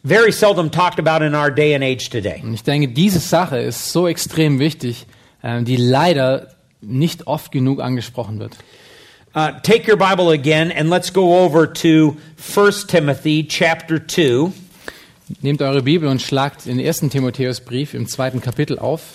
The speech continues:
Speaker 1: And here's a passage that we touched on earlier this week in talking about the woman's role in worship.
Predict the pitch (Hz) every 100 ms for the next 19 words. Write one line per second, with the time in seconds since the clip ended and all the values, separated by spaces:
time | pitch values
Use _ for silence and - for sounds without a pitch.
0 | - _ - 147 123 208 214 214 208 -
1 | 185 185 - 196 156 - 180 151 165 -
2 | 208 214 - 185 160 160 - 202 220 196
3 | 160 160 156 160 - 143 143 156 - -
4 | - - 151 143 165 170 170 170 160 139
5 | 156 160 160 143 151 160 175 175 113 123
6 | 151 175 170 156 143 139 165 - 131 127